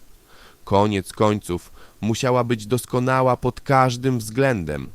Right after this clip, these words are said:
zwłaszcza gdy w grę wchodziła jej uroda. Dlatego władczyni nocnych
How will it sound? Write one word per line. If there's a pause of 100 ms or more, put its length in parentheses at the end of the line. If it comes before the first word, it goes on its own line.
(260)
zwłaszcza
gdy
w
grę
wchodziła
jej
uroda. (400)
Dlatego
władczyni
nocnych